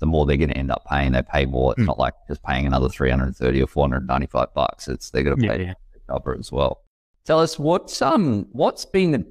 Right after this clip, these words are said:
Speaker 1: the most challenging part of that, the, not so much the transition, but, you know, rolling out essentially a insurance only solution. And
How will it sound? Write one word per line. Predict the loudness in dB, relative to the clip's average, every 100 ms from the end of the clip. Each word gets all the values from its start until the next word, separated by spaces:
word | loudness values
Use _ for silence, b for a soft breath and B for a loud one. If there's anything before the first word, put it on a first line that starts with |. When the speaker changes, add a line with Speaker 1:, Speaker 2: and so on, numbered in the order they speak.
| -14 -2
Speaker 1:
the | 2
most | 4 4 0
challenging | -4 0 4 4 4 2 2
part | 2 4 4 2 -2
of | 0 4 6 4 2 0 -12 -12
that, | -2 0 0 -4 -12
the, | -2 2 4 4 4 4 2 0 _ -4
not | -2 0
so | 0
much | 0 -2
the | -6
transition, | -2 -2 0 -2 -2 -4 0
but, | -2 -2 -10 _
you | -4
know, | 0 0 -2 -6 -6
rolling | 0 2 2 2 0 2
out | 2 0
essentially | 0 -2 -2 2 4 4
a | 4 2 2 0 -6 -20 -18
insurance | -2 0 2 2 0 2 0 0
only | 0 2 2 2
solution. | 0 2 2 2 0 0 0 0
And | -2